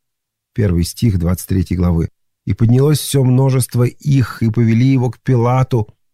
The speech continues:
и начали обвинять его, говоря».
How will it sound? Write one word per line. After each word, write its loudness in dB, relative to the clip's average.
и 2
начали 2
обвинять 0
его, 0
говоря». 0